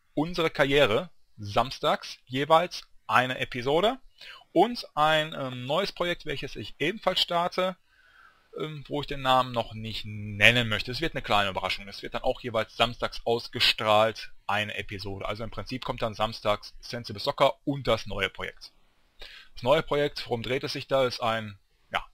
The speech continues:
Action, Rollenspiel, Adventure, Retro-Mix eines, ähm, Indie-Entwicklerstudios, eines Ein-Mann-Studios. Und, ähm, es ist auch eine Neuauflage eines alten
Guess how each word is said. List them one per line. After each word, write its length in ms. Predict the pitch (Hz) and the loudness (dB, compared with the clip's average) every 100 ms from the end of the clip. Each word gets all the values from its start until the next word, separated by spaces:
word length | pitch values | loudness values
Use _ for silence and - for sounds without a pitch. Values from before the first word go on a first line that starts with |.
| _ | _
Action, 580 | 147 - - 156 143 139 | -2 2 2 2 -6 -10
Rollenspiel, 1040 | 120 120 131 135 120 - 131 127 127 127 - | 4 4 4 0 -2 -2 -2 0 0 -4 0
Adventure, 920 | 123 120 98 120 120 - 113 110 110 - _ _ _ - - | 0 0 0 0 0 2 6 6 6 2 _ _ _ -16 -2
Retro-Mix 960 | 104 139 - - 104 107 123 170 - | 6 6 6 0 0 0 -4 -4 -6
eines, 680 | - 117 117 113 110 107 - | -4 -2 -2 -4 -4 -6 -6
ähm, 360 | 117 104 101 - _ _ _ | -8 -8 -10 -16 _ _ _
Indie-Entwicklerstudios, 1080 | 151 160 143 123 156 151 135 147 147 139 123 | -10 -4 -2 -2 -6 -4 -2 -4 -4 -4 -4
eines 340 | 107 104 - - | -6 -6 -12 -4
Ein-Mann-Studios. 1120 | 107 104 101 117 151 - 120 113 117 139 - - - - - - - - - _ | -2 -2 0 0 2 0 0 -2 -2 -2 -4 -10 -20 -20 -20 -20 -20 -20 -20 _
Und, 480 | - 135 135 131 131 | -10 -8 -6 -6 -4
ähm, 240 | 135 123 127 | -2 -4 -4
es 140 | 131 | -8
ist 80 | 117 | -8
auch 120 | - | -4
eine 680 | 123 120 117 113 110 107 110 | -2 -2 -2 0 0 0 0
Neuauflage 680 | 123 190 208 - 170 160 147 | 0 2 0 2 2 2 -2
eines 340 | 127 120 - | -4 -6 -2
alten 320 | 127 135 127 | -2 -2 -10